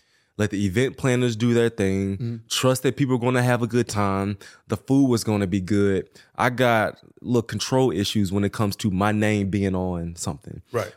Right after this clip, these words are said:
Speaker 1: When I had my Olive Branch Alumni Charity basketball game
Speaker 2: Right.
Speaker 1: last year, the whole city came out to see me, my teammates. When I tell you I didn't enjoy a single moment out of that day.
Speaker 2: Right.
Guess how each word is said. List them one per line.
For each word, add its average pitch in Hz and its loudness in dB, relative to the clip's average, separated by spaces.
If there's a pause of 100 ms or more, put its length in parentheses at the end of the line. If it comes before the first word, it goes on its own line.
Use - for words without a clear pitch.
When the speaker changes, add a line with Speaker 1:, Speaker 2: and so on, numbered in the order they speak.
Speaker 1:
When 107 0
I - 2
had 110 2
my 107 2 (160)
Olive 110 2
Branch 110 -2
Alumni 104 0
Charity 98 0
basketball 104 0
game 85 -4
Speaker 2:
Right. 78 -12 (180)
Speaker 1:
last 113 0
year, 85 -4 (800)
the 107 0
whole 135 2
city 143 2
came 110 2
out 98 0
to 104 -2
see 113 2 (380)
me, 135 4
my 90 0
teammates. 135 0 (420)
When 113 -2
I 139 2
tell 156 0
you 139 4
I 110 2
didn't 117 4
enjoy 104 2
a 95 0
single 117 0
moment 98 0
out 104 2
of 104 0
that 98 2
day. 107 0 (400)
Speaker 2:
Right. 104 -8